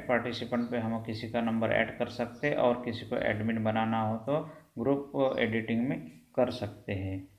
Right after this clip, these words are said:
क्योंकि बहुत बार क्या होता है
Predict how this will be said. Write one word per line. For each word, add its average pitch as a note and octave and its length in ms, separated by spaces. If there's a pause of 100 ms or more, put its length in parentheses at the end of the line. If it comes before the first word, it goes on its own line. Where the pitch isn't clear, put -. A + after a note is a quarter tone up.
(920)
क्योंकि B2+ 300 (760)
बहुत B2+ 320
बार D3 240
क्या D#3 160
होता C3+ 360
है D3 140